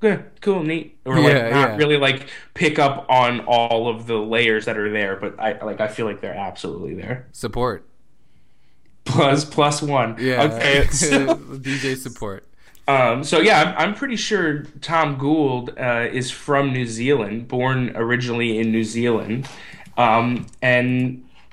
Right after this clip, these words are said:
Speaker 1: the director of our number seven video, Katy Perry, This Is How We Do, directed by Joel Cavalli. Joel Cavalli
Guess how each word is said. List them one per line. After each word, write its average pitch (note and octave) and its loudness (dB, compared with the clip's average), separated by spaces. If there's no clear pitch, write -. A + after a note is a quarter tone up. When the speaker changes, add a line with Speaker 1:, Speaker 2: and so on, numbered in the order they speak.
Speaker 1:
the C#3+ 4
director C#3+ 4
of C3 0
our C3 4
number C3 0
seven D#3+ -2
video, G#2 -6
Katy C3 0
Perry, C#3 2
This B2 -6
Is A2 -10
How A#2 -2
We A2+ 0
Do, D3+ -2
directed B2 -2
by A#2 2
Joel A#2+ -2
Cavalli. C#3 2
Joel C3+ 0
Cavalli C3+ 0